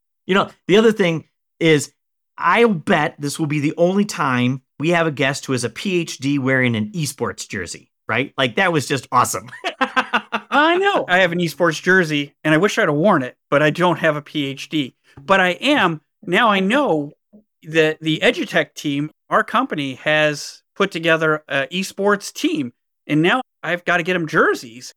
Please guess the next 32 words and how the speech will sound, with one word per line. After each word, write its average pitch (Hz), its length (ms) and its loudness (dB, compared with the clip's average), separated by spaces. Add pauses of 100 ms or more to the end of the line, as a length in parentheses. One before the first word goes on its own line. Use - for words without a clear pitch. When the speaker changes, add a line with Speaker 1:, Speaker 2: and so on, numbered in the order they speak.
(200)
Speaker 2:
and 160 120 2
I'll 240 180 2
have 240 280 0
one, 139 160 -4
and 135 100 -2
I'm 202 120 0
gonna 262 120 2
wear 170 300 2
it 123 180 -8
for 131 140 -8
one 156 240 2
of 170 140 2
these. 156 280 -2 (280)
The 156 60 -6
next 196 160 0
time 240 120 2
we 214 80 -2
talk 220 160 2
to 196 60 -10
somebody 214 180 0
about 185 160 4
esports, 175 560 -4
I'm 185 140 2
gonna 180 140 0
have 165 240 0
an 151 60 -2
Edutech 156 460 -4 (460)
jersey 190 460 4
on 175 380 2 (200)
to 139 100 -6
prove 170 440 -2
that, 139 200 -4